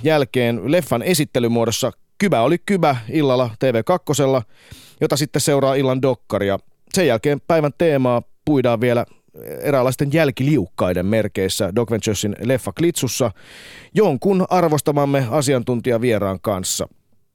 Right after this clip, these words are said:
Ja yhtä tärkeää tietysti kuin tää meidän lätinämme täällä ja siellä illalla on myös se, että te, rakkaat kuuntelijat ja armon luupittajat, osallistutte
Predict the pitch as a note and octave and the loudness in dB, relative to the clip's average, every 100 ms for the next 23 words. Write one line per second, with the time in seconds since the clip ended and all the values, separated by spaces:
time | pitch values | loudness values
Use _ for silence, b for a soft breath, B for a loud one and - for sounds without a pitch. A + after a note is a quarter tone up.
0 | _ _ - - C#3 C#3 - F#3+ G3+ F3 | _ _ -14 -2 0 0 0 0 2 2
1 | G3+ E3 D#3 D3 D#3 C3+ - D3 B2 D3 | 2 2 0 2 0 -2 -4 -4 0 0
2 | C#3+ F3 C3+ C#3 D3 C3+ B2 B2 - D#3 | 2 2 2 2 0 0 0 -2 2 2
3 | C3+ A2 A2 - F3+ E3 B2+ A#2+ - B | 4 2 0 0 2 2 2 0 -4 B
4 | B B B B F3+ F#3 C#3+ B2+ C3+ C#3+ | B B B B 0 2 2 2 0 0
5 | C#3 C#3 - E3+ - - E3+ D#3+ C#3 C3+ | 0 0 2 0 0 -2 0 2 0 0
6 | D#3 - D3 - D#3 C#3+ C3 B2+ B2+ A2+ | 0 0 -2 0 -2 2 0 2 0 -2
7 | - C3 C3+ A#2+ A#2+ A2+ F#2+ D3+ F3+ C#3+ | -4 -2 0 0 0 0 0 2 2 2
8 | - A#2 - A2 A2 - - G2+ A2+ A#2 | 0 -4 -2 0 0 -4 -16 -8 -2 0
9 | A#2 A2 - F#3+ | 0 -2 -2 -2